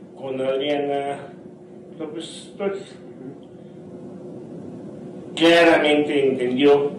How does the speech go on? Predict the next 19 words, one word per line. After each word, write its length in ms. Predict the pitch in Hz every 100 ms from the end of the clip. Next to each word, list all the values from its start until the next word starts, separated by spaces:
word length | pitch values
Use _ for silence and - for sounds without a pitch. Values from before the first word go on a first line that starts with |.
| - - - - - - - - - - - - -
por 160 | 123 139
qué 120 | 147
no 160 | 143
se 220 | 139 - 117
podía 340 | 120 120 120
mover 320 | 110 113 117
el 80 | 120
proyecto, 440 | 151 175 196 - - -
¿no? 100 | 190 349 349 - - - - - - - - - - - - - -
Eh, 420 | - - - - 254 - 254 311 - - - - - - - - - - - - - -
y 260 | 143 143 143
aquí 240 | - 175
es 80 | 170
donde 240 | 170 143
ustedes 420 | 131 151 156 151 135
me 100 | 131
tienen 380 | 139 135 135
que 80 | 131
ayudar, 480 | 113 120 117 -